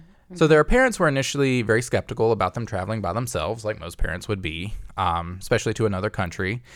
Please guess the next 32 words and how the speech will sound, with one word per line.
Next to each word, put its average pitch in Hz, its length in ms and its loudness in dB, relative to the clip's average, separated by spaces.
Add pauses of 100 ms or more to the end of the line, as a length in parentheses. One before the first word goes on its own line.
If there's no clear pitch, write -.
(260)
But 120 240 6
they 123 140 4
knew 147 320 0
that 131 180 -4
their 120 140 4
girls 98 400 -2
were - 80 -4
smart 98 500 0
and 131 100 -4
trusted 92 380 -4
them, 180 340 0
and 98 220 0
so 104 260 2
they 101 120 0
said 120 160 2
their 160 100 2
goodbyes 101 420 4
at 95 100 -12
the - 120 -8
Amsterdam 101 540 -6
airport, 104 600 -2 (280)
and 98 340 -4
that 92 160 -4
was 95 160 -8
that. 98 320 2 (600)
The - 80 -6
girls 127 280 4
left 113 360 6
and 104 160 -4
first 107 240 0
traveled 101 400 0
to 92 420 -6